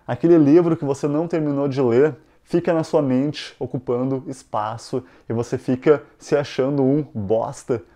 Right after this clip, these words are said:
porque não termina aquilo que começou. Depois, às vezes você começa a ver uma série, ou um episódio de uma série, e não termina.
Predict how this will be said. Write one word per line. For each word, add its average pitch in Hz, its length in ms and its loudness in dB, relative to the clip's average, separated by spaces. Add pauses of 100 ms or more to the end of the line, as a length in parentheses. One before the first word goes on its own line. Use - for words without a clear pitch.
(120)
porque 127 440 0 (240)
não 151 240 2
termina 143 640 2 (100)
aquilo 127 420 -4
que 127 140 -14
começou. 135 680 -4 (520)
Depois, 165 680 4
às 123 160 0
vezes 127 160 0
você 143 180 -6
começa 131 440 -2
a 139 40 0
ver 123 140 0
uma 131 220 -2
série, 123 760 0
ou 131 260 0
um 135 160 -2
episódio 127 540 -2
de 135 80 -6
uma 135 140 -4
série, 127 500 0 (320)
e 123 60 -6
não 123 120 0
termina. 123 640 0